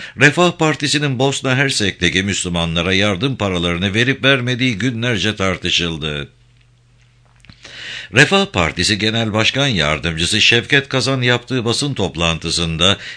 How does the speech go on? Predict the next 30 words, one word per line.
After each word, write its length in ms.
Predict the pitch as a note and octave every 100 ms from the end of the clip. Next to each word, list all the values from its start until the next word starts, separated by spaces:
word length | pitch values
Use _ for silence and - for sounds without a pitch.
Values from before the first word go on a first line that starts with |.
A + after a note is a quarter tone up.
| -
iki 260 | C3 - F3
milyon 340 | D#3 D3+ D3+
iki 200 | C#3 D3+
yüz 140 | C#3+
yetmiş 400 | C3 C3+ C3+ -
beş 260 | D3 D#3 -
bin 140 | B2
markı 400 | A2+ F2+ E2+ G#2
Faysal 440 | G#2+ A#2+ B2+ C#3+ C#3
Finans 400 | C3+ C3 C#3+ -
Grubu 320 | B2 A#2 B2
aracılığıyla 920 | A2 G2 F2 F2+ F#2+ G2+ A2+ F2 F#2 -
Almanya'da 720 | B2 C3+ D3 D#3+ A2+ F2 F2
açılan 480 | F2 F#2 F2+ G2 G2
Bosna 320 | C3 - C#3
Hersek 420 | C3+ A#2+ C#3 C3+
hesabına 520 | C3 A#2 B2 A2+ A#2
yatırdıklarını 840 | A#2+ A2 G#2+ G2 G2 E2+ F#2 E2 F#2+
söyledi. 640 | F2 E2 D#2+ D2 D2+ D2+ - - - - - - E2
Diğer 300 | C#3 F#3+ -
toplanan 440 | E3+ E3 E3+ E3
yardımlar 600 | D#3 C#3+ C#3 B2+ C3 C#3
ise 280 | F#2+ D#2 G#2+
elli 240 | A#2 A2
üç 320 | B2+ C3+ - D#2+
bin 100 | G2
yedi 260 | F2+ E2
yüz 220 | F2+ E2
on 180 | F#2 F2+
mark, 300 | D2+ D2+ D2+